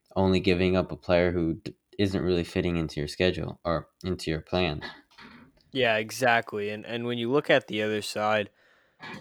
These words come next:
Speaker 2: uh, the Cavs are three and oh right now, but we do not expect them to continue
Speaker 1: Yeah. Mm-hmm.
Speaker 2: to, like, continue this. I think we're both in agreement that we think this is, this is something that's there, and we have them that high, but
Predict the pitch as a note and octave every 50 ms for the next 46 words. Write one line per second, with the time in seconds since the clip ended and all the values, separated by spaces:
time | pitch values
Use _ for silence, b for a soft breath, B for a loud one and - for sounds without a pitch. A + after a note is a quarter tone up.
0 | B - G#2+ G#2+ G#2+ G#2 G#2 G#2+ G#2+ G2 - _ _ _ - A2+ - - - -
1 | C#3+ D3+ D#3 C#3+ C3 A#2+ A2 - - A#2+ B2+ C3 B2 A2+ A2 A2+ A#2+ B2 A#2+ A2
2 | G#2+ G#2 G#2 G#2+ G#2+ G#2+ G#2+ G#2 G#2+ G#2+ G#2+ G#2+ A#2+ C3+ C#3+ D3 C3 A#2 A2 A#2
3 | B2 B2 A#2 G2+ - - - - - - - A#2 A2+ - _ - A2+ G#2+ G#2 G#2
4 | G#2 - - A2 G#2+ - - A#2+ A#2 A#2+ A#2+ A2+ G#2+ F#2 G#2+ - - _ _ _
5 | _ - G2+ G2+ G2+ - - - - A2+ G#2+ G#2 G#2 G#2 G2+ G2+ F#2+ - _ _
6 | _ _ _ _ _ _ _ - - A#2+ A2 - A#2+ A2+ A2+ A2 G#2+ G#2+ G#2 A2
7 | A#2 B2 C3 C#3+ C3+ B2+ B2+ A#2 G2 - A#2 B2 B2 - B2+ A#2+ A#2 A2 G#2+ G#2+
8 | A#2 B2 B2 B2 A#2+ A2+ G#2+ A2 G#2 G#2+ A#2 A2 - B2 A#2+ A2 - A2 A2+ A2
9 | - - G#2+ G#2+ G#2 G#2 G2+ - - - b b b b b b b b b -
10 | _ _ _ - A#2 - - B2+ A#2+ - - C3 B2+ A#2+ A2+ B2 A#2+ A2+ G#2 G2+
11 | F#2+ - - - A2 A2 A2+ A#2 A#2 A#2 A#2 A2+ A2 G#2 G2+ G2 F2+ D#2 G#2 A2
12 | A2 A#2 B2 B2 A#2+ A#2+ A2+ A#2 A#2 A2+ G#2+ G#2 G#2+ A2 A2 A2+ A2 A2 G#2+ G2+
13 | G#2+ G2+ G2+ - -